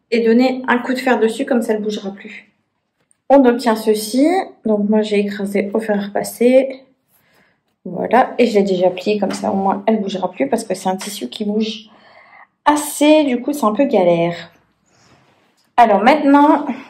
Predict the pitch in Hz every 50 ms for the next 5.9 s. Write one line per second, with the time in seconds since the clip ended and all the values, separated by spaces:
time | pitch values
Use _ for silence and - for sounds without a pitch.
0 | - - - - 233 240 226 226 220 208 214 - - 233 226 214 208 202 202 185
1 | 190 185 185 185 - - 202 196 196 196 196 - 226 233 254 269 302 320 320 -
2 | - - - _ _ _ _ _ _ _ _ _ _ _ _ _ _ _ _ _
3 | _ _ _ _ _ _ _ _ _ _ _ _ _ _ _ _ _ _ _ _
4 | _ - 262 254 - - 247 247 240 240 240 233 240 240 240 240 - - 294 -
5 | 285 269 262 - 262 247 247 254 254 247 247 247 269 294 - - -